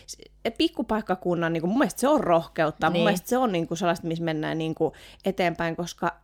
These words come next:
Speaker 1: koska sielläkin, mä sanon, että jos sä vaikka oot asunut aina siellä pikkupaikkakunnalla ja sulla ei ole vaikka ketään,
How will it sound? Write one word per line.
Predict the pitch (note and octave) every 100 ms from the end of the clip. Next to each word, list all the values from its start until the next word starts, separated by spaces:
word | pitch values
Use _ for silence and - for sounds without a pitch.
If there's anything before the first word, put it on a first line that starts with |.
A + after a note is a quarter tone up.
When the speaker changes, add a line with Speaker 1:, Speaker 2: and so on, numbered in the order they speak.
| -
Speaker 1:
koska | - B3+ -
sielläkin, | A#3 D4 C#4 G#3+ - E3+ D#3+ - _ _ -
mä | G#3
sanon, | B3 B3 A3+ - _ _
että | G#3 G3+ G#3 F#3 _ _ _ _ _ _ _ -
jos | A#3+ A#3+
sä | C#4
vaikka | C4 C4 A#3+ A#3 - -
oot | A3+ B3
asunut | C4+ C4 A3
aina | - G#3 F#3+ E3+ E3
siellä | - F#3
pikkupaikkakunnalla | E3+ F#3 - E3 D#3 - D#3 D3+ C#3+ C3+ D#3
ja | F#3
sulla | G#3+ A3
ei |
ole | G#3+
vaikka | A3 A3
ketään, | - C4 - A3 E3+ D#3